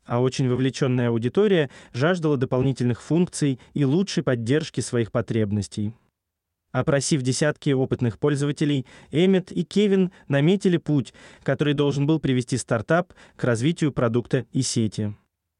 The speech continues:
Так родился Ксарт Ти Ви, как первоначально назывался Twitch. К несчастью для команды, совету директоров представленный план не понравился, его осуществление не гарантировало успеха,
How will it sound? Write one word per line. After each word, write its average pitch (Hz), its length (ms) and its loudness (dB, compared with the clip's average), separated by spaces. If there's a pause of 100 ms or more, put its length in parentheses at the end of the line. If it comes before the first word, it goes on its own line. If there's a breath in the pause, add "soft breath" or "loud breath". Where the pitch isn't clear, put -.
(520)
Так 160 220 0
родился 165 580 2
Ксарт - 520 -4 (160)
Ти 170 200 2
Ви, 170 160 0
как 135 220 -4
первоначально 135 680 0
назывался 123 460 0
Twitch. 110 380 -6 (800)
К - 60 -12
несчастью 147 540 0
для 117 100 -2
команды, 143 560 0 (220 loud breath)
совету 143 360 -2
директоров 135 680 0 (180 loud breath)
представленный 160 760 0
план 143 320 0
не 139 100 2
понравился, 147 760 -2 (320 soft breath)
его 143 220 2
осуществление 165 840 0
не 165 240 2
гарантировало 156 640 0
успеха, 131 560 -4